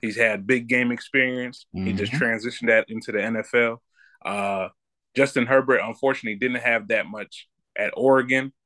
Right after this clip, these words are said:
Speaker 1: So, you know, he, this is, will be a learning curve for him, but eventually he'll definitely get there. I don't think this is, um, something to harp on. As long as he,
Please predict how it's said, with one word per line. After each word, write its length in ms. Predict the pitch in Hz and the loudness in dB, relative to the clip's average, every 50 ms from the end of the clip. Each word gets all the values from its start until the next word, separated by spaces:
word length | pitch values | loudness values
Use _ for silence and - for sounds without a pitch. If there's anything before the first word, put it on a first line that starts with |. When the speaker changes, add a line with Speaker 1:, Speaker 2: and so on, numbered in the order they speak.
| _ _ - | _ _ -6
Speaker 1:
So, 300 | - 135 117 113 110 107 | 0 2 2 2 2 0
you 100 | 117 135 | 0 0
know, 140 | 123 107 104 | 0 0 0
he, 180 | 127 156 143 - - | 0 -2 -2 -4 -6
this 280 | 113 120 151 - - | -6 -4 -4 -4 -2
is, 100 | 139 131 113 113 95 | -4 -4 -4 -2 2
will 220 | 113 131 135 131 | 6 6 6 6
be 140 | 120 127 120 | 6 6 4
a 60 | 113 | 4
learning 320 | 107 117 123 123 123 120 - | 4 4 2 2 2 0 2
curve 260 | - 127 123 123 120 - | 2 2 2 2 2 -2
for 120 | - 120 | -4 -4
him, 140 | 123 123 123 _ _ _ _ | -4 -4 -8 _ _ _ _
but 120 | - 107 | -2 -2
eventually 400 | 113 110 127 143 143 - - 139 | 0 2 2 2 2 0 0 0
he'll 180 | 131 143 143 135 | 2 2 2 2
definitely 340 | 120 127 127 - - 120 107 | 4 2 2 2 0 -6 -6
get 180 | 104 120 120 - - | -4 -4 -6 -4 -2
there. 220 | 123 120 120 117 - 101 | -2 0 0 0 0 -2
I 40 | 117 | -2
don't 200 | 123 123 120 - | -2 -4 -6 -6
think 200 | 123 120 113 - _ _ _ _ _ _ _ _ _ _ _ _ _ | -8 -8 -8 -10 _ _ _ _ _ _ _ _ _ _ _ _ _
this 240 | - 117 120 - - | -6 -6 -6 -4 -2
is, 360 | 123 113 113 113 110 104 - | -2 -2 -2 -2 -4 -6 -6
um, 260 | 107 101 101 104 104 101 | -4 -4 -2 -4 -4 -2
something 340 | - 117 107 - - 98 | -2 -2 -2 -2 -4 -4
to 100 | 92 92 87 | -2 -2 2
harp 280 | 117 117 117 107 - | 4 4 4 6 6
on. 300 | - 110 110 110 113 120 - _ - - _ - | 4 4 4 4 0 -4 -8 _ -20 -20 _ 2
As 40 | 127 | 4
long 180 | 135 151 151 | 6 6 4
as 100 | 151 135 | 2 0
he, 220 | - 160 156 131 | -2 -4 -6 -6